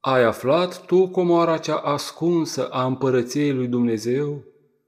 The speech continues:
Ai aflat tu ce comoară este o viață trăită cu Domnul?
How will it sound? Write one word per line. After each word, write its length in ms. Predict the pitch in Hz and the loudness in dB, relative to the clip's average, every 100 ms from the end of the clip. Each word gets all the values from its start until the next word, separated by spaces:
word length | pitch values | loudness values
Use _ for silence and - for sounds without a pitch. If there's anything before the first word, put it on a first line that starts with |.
| _ _ _ _ | _ _ _ _
Ai 240 | - 113 | -2 0
aflat 580 | 107 - 139 180 180 - | 0 -2 -2 -2 -6 -6
tu 340 | - 170 160 | 0 0 0
ce 260 | 147 - 190 | -6 -4 -4
comoară 520 | 196 185 175 170 160 | -2 -2 0 2 2
este 300 | 156 151 - | 0 -2 -2
o 120 | 143 127 | 0 0
viață 520 | 113 139 147 139 127 | 0 0 0 -4 -6
trăită 380 | 120 127 131 120 | -2 -2 -2 -6
cu 140 | 117 | -6
Domnul? 640 | 107 117 139 123 107 101 | -4 -4 -4 -8 -12 -18